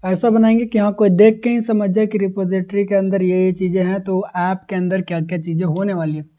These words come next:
तो सबसे पहले repository बनाने के लिए, बढ़िया सा repository की documentation करने के लिए हम लोग क्या-क्या करेंगे,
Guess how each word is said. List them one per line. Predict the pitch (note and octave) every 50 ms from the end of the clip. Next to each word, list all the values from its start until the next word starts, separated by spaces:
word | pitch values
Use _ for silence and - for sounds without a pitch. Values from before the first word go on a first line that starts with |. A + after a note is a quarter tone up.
| _ _ _ _ _ _ _ -
तो | G3 F#3+
सबसे | - A3+ A3 - C4 B3
पहले | B3+ C4 B3+ B3+ A#3+
repository | A#3 A3+ A#3 A#3 A3 G3+ A3 G#3+ G#3+ A3+ A#3+
बनाने | A3 G3+ G#3 G3+ G3+ G3+ G#3 A3+
के | A3 A3+
लिए, | A3 G#3 G#3+
बढ़िया | G3 F3+ F#3 F3+ F#3+ G3+ G#3
सा | G3+ A3 G#3 G#3+ G#3+ _ _ _ -
repository | F#3+ F#3 F3+ F#3 G3 F#3+ F3 F#3 F3+ E3+ G#3 G3+
की | F#3 G3
documentation | F#3 F#3+ F#3 F3+ F#3+ F#3+ F#3+ E3+ F3+ F3 E3 - A3 A3
करने | A3 G#3 G3 F#3+ G#3 G3+
के | G#3
लिए | G#3+ G3
हम | G3 G3
लोग | G3+ G3 F#3+
क्या-क्या | F#3+ F3+ F#3 F3+ F3 G#3 G#3
करेंगे, | G3 G3 G3 E3+ F#3 F#3 F3+ G3+